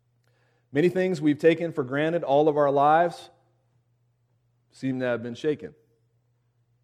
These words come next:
I remember when there would be romanticized talk of possible future persecution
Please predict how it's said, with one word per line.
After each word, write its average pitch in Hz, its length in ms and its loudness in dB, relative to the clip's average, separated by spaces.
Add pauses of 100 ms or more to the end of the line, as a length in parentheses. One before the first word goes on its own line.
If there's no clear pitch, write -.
(1500)
I 95 40 -16
remember 117 300 -4
when 113 160 -6 (920)
there 113 100 -2
would 107 100 -2
be 107 100 -6
romanticized 123 760 -2
talk 143 360 -2 (1160)
of 101 360 -2 (300)
possible 123 640 -2 (180)
future 123 320 -4
persecution 113 800 -12